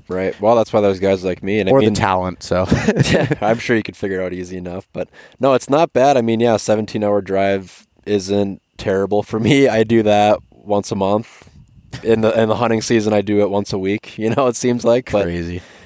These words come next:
Speaker 1: it's not bad, man. And, and I've been in, it's right now is editing season, um, really full throttle right now. So for me to take a weekend off and come out here and hang out with a good buddy and do some whitetail scouting videos, like, that's,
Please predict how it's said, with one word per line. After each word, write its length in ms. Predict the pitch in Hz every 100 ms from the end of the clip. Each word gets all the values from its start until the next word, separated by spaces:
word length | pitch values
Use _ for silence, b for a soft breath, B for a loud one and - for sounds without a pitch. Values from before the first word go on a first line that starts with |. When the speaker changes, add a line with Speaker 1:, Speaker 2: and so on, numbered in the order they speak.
| B
Speaker 1:
it's 200 | - -
not 220 | 139 151 -
bad, 260 | 131 143
man. 180 | 123 113
And, 160 | 117 117
and 220 | 120 113
I've 200 | 117 123
been 120 | 123
in, 120 | 110 -
it's 160 | 113 104
right 200 | 117 117
now 180 | 110 104
is 100 | 87
editing 320 | 104 101 95 87
season, 540 | - 92 87 87 87 - -
um, 560 | 92 90 87 85 85 - _ _ _ _
really 680 | - 98 104 98 92 90 85 _ _ _ _ -
full 300 | - 110 98
throttle 420 | 110 95 95 101
right 220 | 104 107
now. 360 | 113 113 120 123
So 540 | - 104 98 95 95
for 180 | 85 104
me 180 | 101 104
to 80 | 95
take 260 | - 101
a 120 | 101 90
weekend 420 | 98 - 101 95
off 340 | 95 104 113
and 260 | 98 90 87 b b b b b
come 180 | - 107
out 100 | 101
here 120 | 98
and 100 | 98
hang 160 | 101 101
out 80 | 95
with 120 | 95
a 40 |
good 200 | 95 92
buddy 300 | 85 95 104
and 80 | 98
do 80 | 95
some 160 | - 92
whitetail 340 | 90 90 101
scouting 340 | 95 - 101 101
videos, 420 | 98 101 104 98
like, 220 | 90 82
that's, 480 | - 90 - - -